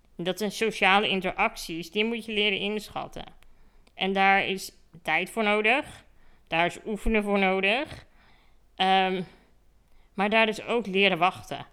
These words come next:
Daar is ook voor nodig dat je op je m-, op je bek leert gaan, omdat mensen gewoon zeggen: "Nee, het komt nu niet uit."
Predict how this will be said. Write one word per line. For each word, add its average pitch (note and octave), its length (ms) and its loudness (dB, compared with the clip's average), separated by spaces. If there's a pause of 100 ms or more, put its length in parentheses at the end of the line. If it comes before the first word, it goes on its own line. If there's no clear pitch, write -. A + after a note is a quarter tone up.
(320)
Daar F3+ 180 4
is F#3 160 -2
ook A3+ 240 0
voor G#3 140 -4
nodig E3+ 520 -2
dat E3 220 -6
je E3 80 -6
op E3 100 -10
je E3+ 100 -10
m-, F#3 240 -8 (400)
op - 140 -14
je F#3 80 -4
bek G#3 280 6
leert D3+ 260 -4
gaan, D#3 460 -4 (560)
omdat F#3+ 400 2
mensen E3 320 -4
gewoon F#3 160 -2
zeggen: E3+ 340 -2
"Nee, F3+ 280 2
het - 120 -14
komt F#3+ 260 -6
nu F3+ 120 -2
niet F3+ 180 2
uit." D#3+ 480 0